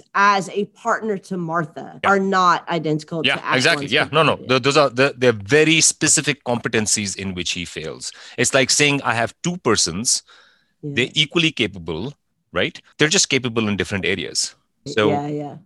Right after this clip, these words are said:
Speaker 2: Ash two is a very competent and capable person. It's just that he's not competent and capable enough to keep pace with Marsha's changing requirements of what she wants out of this. At one point, she wants a certain kind of fidelity. Later on, she starts to want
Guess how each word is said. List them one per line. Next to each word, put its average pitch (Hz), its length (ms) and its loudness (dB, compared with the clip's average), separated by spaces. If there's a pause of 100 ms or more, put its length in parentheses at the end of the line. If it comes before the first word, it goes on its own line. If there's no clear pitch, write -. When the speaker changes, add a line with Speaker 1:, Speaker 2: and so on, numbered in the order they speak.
Speaker 2:
Ash 151 300 2
two 190 180 -2
is 139 140 0
a 113 60 0
very 127 180 -2
competent 117 720 -4
and 98 220 -8
capable 104 400 -6
person. - 480 -2
It's - 260 -2
just - 320 -2
that 107 200 -4
he's 101 280 -6
not 107 320 -4
competent 104 500 -4
and 95 220 -6
capable 110 400 -6
enough 95 360 -4
to - 100 -18
keep - 180 -6 (120)
pace 101 340 0
with 92 160 -6
Marsha's 85 520 -2
changing 95 500 -4
requirements 82 920 -4
of 85 140 -8
what 87 160 -4
she - 160 -6
wants 80 520 -2
out 71 100 -4
of 67 60 -14
this. 73 160 -8
At 90 120 -8
one 135 220 2
point, 180 260 2
she 139 100 2
wants 123 240 2
a - 60 2
certain 123 260 0
kind 110 180 0
of 107 60 0
fidelity. 80 720 -2 (340)
Later 120 400 0
on, 175 160 4
she - 180 2
starts - 440 2
to 127 80 -4
want 110 500 0